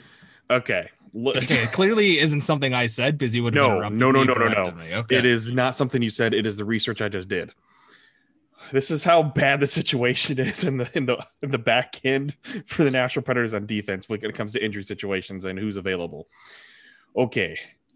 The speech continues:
Speaker 1: The only players under contract that are left, okay, Allard is up. The only ones that are left under contract that are defense are Brandon Fortunato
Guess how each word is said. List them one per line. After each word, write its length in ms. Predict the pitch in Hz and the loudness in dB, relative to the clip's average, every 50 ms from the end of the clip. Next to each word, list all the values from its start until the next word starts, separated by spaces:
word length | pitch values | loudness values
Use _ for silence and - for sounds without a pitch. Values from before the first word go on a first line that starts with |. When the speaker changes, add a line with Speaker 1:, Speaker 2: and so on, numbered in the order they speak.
| _ _ - | _ _ -12
Speaker 1:
The 240 | 120 113 127 127 - _ - | -8 -4 -4 -4 -2 _ 2
only 680 | 139 143 151 165 175 185 185 185 185 185 185 185 - _ _ _ _ _ | 4 6 6 4 4 2 2 2 0 0 0 -4 -6 _ _ _ _ _
players 680 | - - - 147 147 143 143 127 113 110 107 104 104 - - | -18 -8 -2 0 2 4 4 4 2 2 0 0 -2 -4 -4
under 280 | 123 123 131 131 147 139 | -2 -2 -2 -2 -2 -4
contract 1040 | - - - - - 147 135 131 127 120 - - 117 104 95 90 87 - - - - _ _ _ _ _ _ - | -4 -8 -14 -12 -6 -4 -2 -2 -2 -4 -6 -6 -4 -2 -2 -2 -4 -6 -12 -20 -20 _ _ _ _ _ _ -16
that 320 | 107 107 123 117 113 120 | -8 -2 0 0 2 2
are 120 | 117 117 113 | 0 -2 -2
left, 720 | 110 107 110 120 117 - 87 - - - - - - - _ _ _ _ _ _ _ _ _ _ _ _ _ _ _ _ _ _ _ - - | -4 -2 0 2 2 2 0 -2 -8 -16 -20 -20 -20 -20 _ _ _ _ _ _ _ _ _ _ _ _ _ _ _ _ _ _ _ -10 -10
okay, 340 | 101 92 104 101 98 101 | -8 -4 -4 -2 -2 0
Allard 500 | 107 107 107 107 113 117 120 127 135 139 | 0 -2 -2 -2 0 0 2 2 2 2
is 120 | 135 120 - - | 0 -2 -2 0
up. 340 | 120 110 95 80 - - - _ _ _ _ _ _ _ _ _ _ _ _ | 0 0 0 -2 -6 -14 -20 _ _ _ _ _ _ _ _ _ _ _ _
The 200 | - 110 120 113 - _ - | -8 -6 -6 -6 -8 _ -4
only 440 | 117 123 131 139 147 147 151 156 147 | 0 0 2 2 0 0 -2 -2 -2
ones 340 | 143 139 139 139 139 135 127 | 0 0 0 0 0 -2 -2
that 140 | 135 127 | 0 0
are 100 | 123 120 | 0 0
left 280 | 113 113 120 113 - - | 0 0 -2 -2 -4 -6
under 120 | 113 110 107 | -10 -10 -10
contract 340 | - - 110 107 - 113 104 | -10 -8 -8 -8 -8 -10 -10
that 100 | 107 98 | -8 -8
are 40 | |
defense 600 | 98 95 104 104 101 - 101 92 90 90 - - - _ _ _ _ _ _ _ - | -8 -6 -8 -8 -6 -8 -8 -10 -10 -12 -16 -20 -20 _ _ _ _ _ _ _ -4
are 160 | 107 107 104 | -2 -2 -2
Brandon 520 | 101 98 101 104 110 113 120 131 143 143 135 | -4 -6 -6 -4 -2 0 0 2 0 -2 -2
Fortunato 840 | 135 - 143 147 143 - 160 147 127 110 104 101 98 95 104 123 - | -2 -2 -2 -2 -2 -2 -2 -2 0 0 0 0 -2 -2 -4 -6 -10